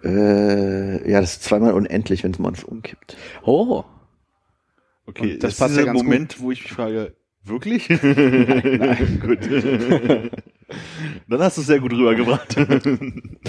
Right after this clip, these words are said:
Speaker 2: Um, um, um deine Frage nach den Stationen kurz abzuarbeiten noch, ne? Also, äh, Matsuyama auf Shikoku, dann, äh, Osaka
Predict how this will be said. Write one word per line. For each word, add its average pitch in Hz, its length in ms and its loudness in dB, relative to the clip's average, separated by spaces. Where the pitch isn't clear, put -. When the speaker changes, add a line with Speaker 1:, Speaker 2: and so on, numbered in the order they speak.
Speaker 2:
Um, 110 260 2
um, 120 100 -2
um 120 160 0
deine 120 220 0
Frage 120 220 0
nach 113 120 -2
den 113 80 -6
Stationen 110 420 0
kurz 101 220 -2
abzuarbeiten 92 420 2
noch, 92 160 -8
ne? 113 160 -2
Also, 104 380 2
äh, 98 260 -4
Matsuyama 117 480 0
auf 117 140 -2
Shikoku, 143 480 0
dann, 120 380 0
äh, 107 240 2
Osaka 135 540 0